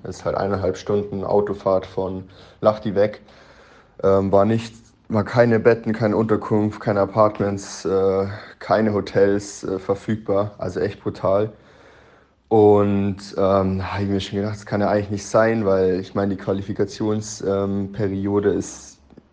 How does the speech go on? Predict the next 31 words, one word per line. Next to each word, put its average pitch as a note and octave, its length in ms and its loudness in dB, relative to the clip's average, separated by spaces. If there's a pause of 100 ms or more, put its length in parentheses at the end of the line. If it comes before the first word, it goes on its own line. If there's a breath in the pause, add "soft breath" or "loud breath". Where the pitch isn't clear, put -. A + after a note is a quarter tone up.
(100)
ja, F#2+ 160 -2 (320)
ja, F#2+ 160 -6
gerade G#2 320 2
mal G2+ 160 0
zur G#2 140 -2
Hälfte A2 580 2
um. C3 720 2 (800 loud breath)
Ähm, G2+ 680 2 (540 loud breath)
und F#2+ 280 -2
da F#2 80 -4
kann G2+ 180 -2
doch G2+ 60 2
nicht G2 320 -8
jetzt A2+ 240 -2
schon G#2 140 0
alles G2 240 -2
ausgebucht G2 500 -6
sein. F2+ 300 -4
Also F#2+ 140 -4
es F2+ 120 -16
gibt - 180 -8
ja A2+ 60 2
immer G#2 180 2
noch F#2 240 -4
locker, G2 680 2 (120)
keine G2+ 220 -4
Ahnung, G2+ 240 0
dreitausend G#2 680 4
Athleten, G2+ 480 -6
die F#2+ 120 -8
sich, F#2+ 400 -12